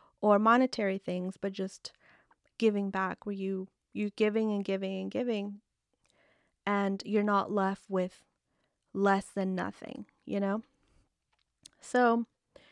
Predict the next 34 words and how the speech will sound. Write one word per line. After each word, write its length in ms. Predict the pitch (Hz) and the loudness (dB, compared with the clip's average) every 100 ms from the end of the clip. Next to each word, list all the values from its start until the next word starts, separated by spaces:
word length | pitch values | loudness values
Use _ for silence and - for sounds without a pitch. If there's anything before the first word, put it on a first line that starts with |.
| _ _ _ _ _ _ _ _ _ - | _ _ _ _ _ _ _ _ _ 8
that 240 | 302 302 | 8 12
dark 260 | 285 294 302 | 12 12 10
night 180 | 277 | 6
of 120 | 262 226 | 6 2
the 80 | |
soul, 320 | 214 254 247 240 | 0 6 8 8
man, 440 | 220 214 214 214 _ | 6 6 4 2 _
it 180 | 254 262 240 | 6 6 6
is 200 | 226 - | 2 0
so 720 | - 233 240 240 240 240 233 - - - | 4 6 8 8 8 8 4 -6 -16 -4
heavy. 720 | - 233 220 240 240 247 - _ _ _ - | 4 4 6 4 4 2 -2 _ _ _ -2
It, 160 | 233 - - | -2 -2 4
it 180 | 247 - | 4 4
can 380 | - 240 226 240 | 2 4 6 2
feel 340 | - 233 226 | 0 2 4
like 380 | 214 202 202 - | 4 4 2 0
your 100 | 202 | 2
life 320 | 208 214 214 | 4 2 0
is 80 | 208 | -4
ending. 380 | 214 214 226 214 | -2 2 0 2
And 100 | 233 | 2
actually, 560 | 285 - 320 269 240 _ _ _ _ - | 4 2 4 4 2 _ _ _ _ 6
there 160 | 349 | 6
are 60 | 427 | 6
some 260 | - 320 | 4 2
people 360 | 320 285 277 320 | 4 2 4 6
that 160 | 262 240 | 6 4
go 180 | 247 | 2
through 220 | 247 294 302 | 2 0 2
that, 300 | 311 320 - - | 2 0 -2 2
that 280 | 220 - - _ _ - | 4 2 -4 _ _ 0
then 300 | 240 247 254 | 2 4 2
feel 400 | - 262 262 254 | 2 6 6 8
like 460 | 233 220 220 - | 6 4 2 -8